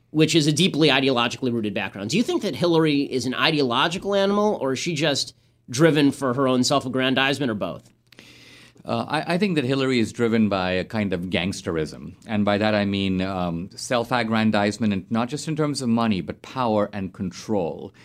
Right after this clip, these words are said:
Speaker 2: This is a woman who, it would enjoy having a kind of mob boss rule over the United States. Now,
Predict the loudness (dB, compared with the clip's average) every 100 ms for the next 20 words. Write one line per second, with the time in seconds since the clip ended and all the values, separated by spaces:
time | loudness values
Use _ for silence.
0 | -20 -20 _ -12 -8 -4 0 4 4 4
1 | 2 -2 -4 -6 -4 -4 -2 -6 -4 -2
2 | 0 0 -2 -4 -4 -4 -6 -6 -4 -2
3 | -2 -4 -6 -4 -2 0 0 -4 -2 0
4 | 0 -4 -10 -8 -2 0 0 0 0 0
5 | -2 -2 -2 -2 -4 -4 -4 0 -4